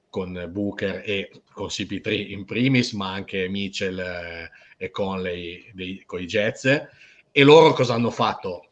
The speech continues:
Hanno difeso forte andando piccoli e quindi mettendo in crisi i centri degli altri.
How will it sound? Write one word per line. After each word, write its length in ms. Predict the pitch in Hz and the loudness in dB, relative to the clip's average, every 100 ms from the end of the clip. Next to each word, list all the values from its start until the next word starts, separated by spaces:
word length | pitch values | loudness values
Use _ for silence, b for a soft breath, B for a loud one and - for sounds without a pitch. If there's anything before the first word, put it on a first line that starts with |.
| _ - | _ -2
Hanno 300 | 120 104 95 | -2 -2 -6
difeso 480 | 98 - 123 104 | -10 -4 -2 -2
forte 400 | 107 - 151 160 151 | -2 4 4 4 4
andando 500 | 127 117 110 110 98 | 2 0 -2 -2 -4
piccoli 540 | 113 117 135 151 196 | -4 -2 0 2 2
e 80 | - | -2
quindi 260 | 113 107 | -6 -6
mettendo 560 | 101 98 - 135 123 104 | -6 -8 -2 -2 0 -4
in 120 | 101 | -8
crisi 360 | 92 107 95 90 | -8 -6 -6 -8
i 40 | |
centri 360 | - 90 90 90 | -12 -14 -14 -12
degli 180 | 90 87 | -12 -10
altri. 440 | 80 85 104 120 | -12 -12 -8 -8